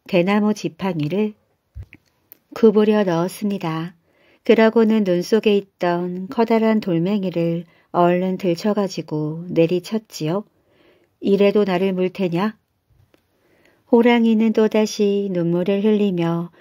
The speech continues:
목숨만 살려달라고 빌었습니다. 그러나 왕동은 속지 않았어요. 그는 때리던 손을 멈추고 한 가지 좋은 꾀를 생각해냈습니다.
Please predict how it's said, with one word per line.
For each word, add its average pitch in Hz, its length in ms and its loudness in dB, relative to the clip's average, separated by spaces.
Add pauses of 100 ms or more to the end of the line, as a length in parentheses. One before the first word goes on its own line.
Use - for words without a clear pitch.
(160)
목숨만 202 600 0
살려달라고 208 840 0
빌었습니다. 175 920 -6 (560)
그러나 202 440 2
왕동은 185 640 0
속지 226 360 0
않았어요. 160 720 -4 (520)
그는 208 340 2
때리던 226 480 2
손을 208 300 -2
멈추고 170 880 -4
한 220 220 -2
가지 220 280 2
좋은 175 340 -2
꾀를 180 560 -2
생각해냈습니다. 175 1300 -4